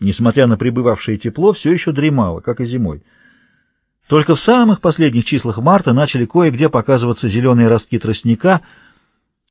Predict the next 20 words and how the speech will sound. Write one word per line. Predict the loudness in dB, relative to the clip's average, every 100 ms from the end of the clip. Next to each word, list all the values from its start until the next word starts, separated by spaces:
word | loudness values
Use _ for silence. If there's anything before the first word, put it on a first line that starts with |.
| _
да | 0 2 4
на | 2 2
тогруке | 2 2 4 4 4 -2
потемнели | -4 -4 2 2 4 0 0
и | 2
надулись | 2 2 2 2 0
цветовые | -4 0 0 0 -2
почки. | -2 -6 -6 -14 -20 _ _ _ _ _ _ _ _ _ _ _ _ _ _ _ _ _ _
Причиной | -2 0 2 2
такого | 0 -2 -2
позднего | 0 -2 0 -2
пробуждения | -2 -2 -4 -2 0 2
растительности | 0 -2 -6 -4 -4 -4 -10
были | -6 -2 -4 -6
страшная | -10 -2 2 2 0 -4 -4
сухость | -4 -2 -2 -2 -6 -4
воздуха | -2 0 -2 -6 -8 -10 _ _ _ _ _ -4
и | 0
периодические | 4 4 4 -2 -4 -4 -2
холода, | 0 0 0 -4 -6